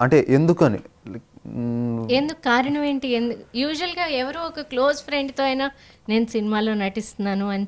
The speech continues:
Speaker 2: చెప్తారు కదా, అది చాలా ఎక్సైట్ అయ్యే విషయం. మీ ఫ్రెండ్స్ కూడా ఎక్సైట్ అయ్యి "నా ఫ్రెండ్ పలానా సినిమా రిలీజ్ అవుతుంది" అని ఇలా చెప్పుకుంటారు కదా,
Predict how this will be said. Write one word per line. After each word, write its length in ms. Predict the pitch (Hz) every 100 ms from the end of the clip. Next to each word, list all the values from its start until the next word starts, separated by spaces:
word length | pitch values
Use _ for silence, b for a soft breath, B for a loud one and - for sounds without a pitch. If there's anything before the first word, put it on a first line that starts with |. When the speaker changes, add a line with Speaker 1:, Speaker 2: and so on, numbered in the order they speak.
| 226
Speaker 2:
చెప్తారు 360 | 208 - 320
కదా, 220 | 220 185
అది 140 | 285 254
చాలా 760 | 226 226 220 247 220 185 165 -
ఎక్సైట్ 540 | 190 - 294 294 285
అయ్యే 200 | 240 233
విషయం. 500 | 214 196 - 185 190 b b b 226
మీ 100 | 247
ఫ్రెండ్స్ 400 | 247 240 254 -
కూడా 180 | 269
ఎక్సైట్ 440 | 262 240 - 240 240
అయ్యి 180 | 233 233
"నా 260 | 208 208
ఫ్రెండ్ 500 | 247 - 240 247 226 226
పలానా 340 | 202 220 233 240
సినిమా 460 | - 220 220 220
రిలీజ్ 380 | 214 226 240 233
అవుతుంది" 460 | 226 220 220 220 226
అని 140 | 226
ఇలా 120 | 226
చెప్పుకుంటారు 640 | 233 254 240 - 240 190 170
కదా, 220 | 175 160